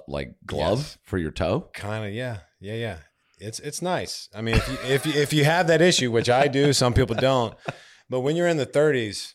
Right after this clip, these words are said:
Speaker 2: fuck, I, I think you need it.
Speaker 1: So when you're, when you're, when you're in season,
Speaker 2: Mm-hmm.
Speaker 1: what's the routine after the,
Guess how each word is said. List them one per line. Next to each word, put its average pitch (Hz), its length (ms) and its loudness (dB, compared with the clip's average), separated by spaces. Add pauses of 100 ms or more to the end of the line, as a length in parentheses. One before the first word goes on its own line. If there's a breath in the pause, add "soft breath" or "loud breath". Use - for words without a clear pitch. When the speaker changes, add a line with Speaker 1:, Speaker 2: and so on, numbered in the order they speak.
(120)
Speaker 2:
fuck, 110 200 -4
I, 98 240 -4
I 107 40 -4
think 117 180 -4
you 85 80 -10
need 95 160 -10
it. 71 120 -16 (360 soft breath)
Speaker 1:
So 117 420 -2 (460)
when 139 160 2
you're, 135 220 0
when 120 160 0
you're, 117 280 -2
when 110 140 -4
you're 113 140 -4
in 117 100 -2
season, 90 580 -4
Speaker 2:
Mm-hmm. 101 280 -10
Speaker 1:
what's 135 180 0
the 143 120 0
routine 104 360 -2
after 80 220 -2
the, 78 220 -4